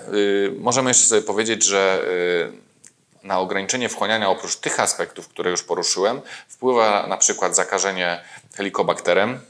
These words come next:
czyli przerost tej bakterii, e, stany zapalne błony śluzowej żołądka. Musimy pomyśleć, co może powodować zapalenie błony śluzowej żołądka, bo na przykład może być to, mm,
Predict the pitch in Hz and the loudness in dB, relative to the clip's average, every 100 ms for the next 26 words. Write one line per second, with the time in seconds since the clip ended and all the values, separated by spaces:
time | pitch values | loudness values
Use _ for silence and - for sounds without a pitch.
0 | - - - - 85 82 - - 85 80 | -6 -6 -2 0 2 2 0 -4 -4 -4
1 | - 82 82 82 _ _ _ _ _ - | -4 -6 -6 -10 _ _ _ _ _ -18
2 | - - 90 85 85 82 110 110 98 107 | -14 -6 -4 -2 0 0 0 0 0 2
3 | 98 87 85 98 95 - 92 90 85 85 | 0 -2 0 0 2 0 0 0 0 0
4 | 87 87 90 - 110 - - - - - | 2 0 0 0 0 0 -8 -16 -16 -16
5 | - 87 - 98 92 92 92 - 87 - | -16 -6 -4 -4 -4 -4 -4 -2 -4 -4
6 | - 120 117 92 85 90 82 82 80 80 | 0 2 4 2 0 -2 -2 0 0 -2
7 | 78 80 78 80 80 78 - 82 78 78 | -4 -4 -6 -6 -10 -4 -6 -4 -8 -6
8 | 80 76 - - 69 67 - - - 104 | -6 -10 -8 -6 -4 -4 -2 -4 -2 -4
9 | 107 90 85 87 78 - 90 104 113 - | -4 -6 -6 -6 -6 -2 0 0 -4 -16
10 | _ _ - 85 82 80 80 82 80 78 | _ _ -20 -18 -16 -18 -18 -20 -20 -20